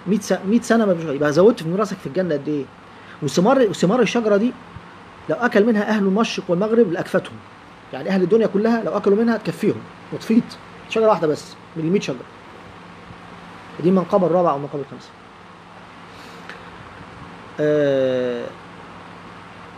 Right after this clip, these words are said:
يعني، دي بعد مناقب سبحان الله وبحمده. أيضا من المناقب العظيمة التي لا تحصى،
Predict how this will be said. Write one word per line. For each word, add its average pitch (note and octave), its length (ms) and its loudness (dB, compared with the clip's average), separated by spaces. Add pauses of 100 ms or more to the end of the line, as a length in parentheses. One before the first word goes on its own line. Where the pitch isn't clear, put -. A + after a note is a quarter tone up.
يعني، C3 280 0
دي G3 220 6
بعد G3+ 280 4
مناقب G3 400 0 (480)
سبحان - 280 -4
الله D#3+ 140 2
وبحمده. B2+ 300 -6
أيضا G#3 280 4 (360)
من D#3 60 -6
المناقب D#3+ 320 0
العظيمة D#3 360 0 (1080)
التي D#3+ 160 2
لا E3 100 4
تحصى، - 280 -6